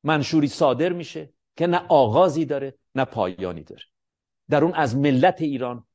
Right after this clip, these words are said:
هیچ ذکری نمیشه. اثری از پرچم شیر و خورشید ما در اون نیست. اثری از دختران ما در اون نیست. و مرتب شما رو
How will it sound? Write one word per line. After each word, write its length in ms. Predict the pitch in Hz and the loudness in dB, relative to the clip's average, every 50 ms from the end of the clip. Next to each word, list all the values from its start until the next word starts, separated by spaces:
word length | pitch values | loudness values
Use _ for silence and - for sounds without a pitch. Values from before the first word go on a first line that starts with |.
| _ _ _ | _ _ _
هیچ 360 | _ 202 202 - - - _ _ _ _ _ | _ -2 -2 -2 -6 -20 _ _ _ _ _
ذکری 380 | 120 104 151 143 - - 123 107 | -2 0 0 0 0 -2 -10 -10
نمیشه. 420 | 101 87 82 78 - - - _ - | -10 -10 -12 -16 -16 -20 -20 _ -8
اثری 380 | - 151 135 - 196 175 170 | -8 -8 0 0 2 2 4
از 240 | 156 139 113 - - _ _ _ _ _ _ | 2 0 0 -4 -14 _ _ _ _ _ _
پرچم 500 | - 156 160 131 - - 165 170 165 147 | -2 -2 -2 -2 0 -2 -2 -2 -2 -6
شیر 240 | 139 - - 156 143 | -8 -4 -2 0 0
و 40 | 143 | 0
خورشید 460 | - - 135 135 - - - 180 156 | 0 2 0 -2 0 -2 -6 -4 -4
ما 300 | 143 131 135 131 120 _ _ _ _ _ | -4 -4 -6 -8 -10 _ _ _ _ _
در 200 | 196 131 123 113 | -4 -4 -2 -2
اون 240 | 120 113 110 101 90 - | -2 -4 -4 -6 -8 -12
نیست. 360 | 85 82 - - - _ _ _ _ _ _ _ _ | -18 -20 -20 -20 -20 _ _ _ _ _ _ _ _
اثری 380 | 147 170 - - 226 208 202 190 | -10 -10 -2 0 2 4 4 4
از 300 | 160 143 113 - - _ _ _ _ _ _ _ _ _ _ _ - | 4 2 0 -4 -16 _ _ _ _ _ _ _ _ _ _ _ 2
دختران 600 | 170 160 - - 165 147 160 165 175 170 175 160 | 2 2 2 0 0 2 2 2 2 2 0 -2
ما 280 | 131 104 92 80 _ _ _ _ _ _ _ 117 | -2 -2 -6 -8 _ _ _ _ _ _ _ -2
در 180 | 127 147 131 127 | 0 0 2 0
اون 120 | 127 120 | 0 -2
نیست. 400 | 101 85 - - - _ _ _ _ _ _ _ _ _ _ _ _ _ _ _ _ _ | -4 -8 -10 -16 -20 _ _ _ _ _ _ _ _ _ _ _ _ _ _ _ _ _
و 80 | 165 170 | 2 2
مرتب 360 | 165 165 165 156 - 185 180 | 6 6 4 4 4 2 0
شما 380 | 139 - - - 165 151 160 165 | 0 0 -6 -6 -4 -2 0 -2
رو 360 | 165 175 170 160 - _ _ | -2 -2 -6 -10 -12 _ _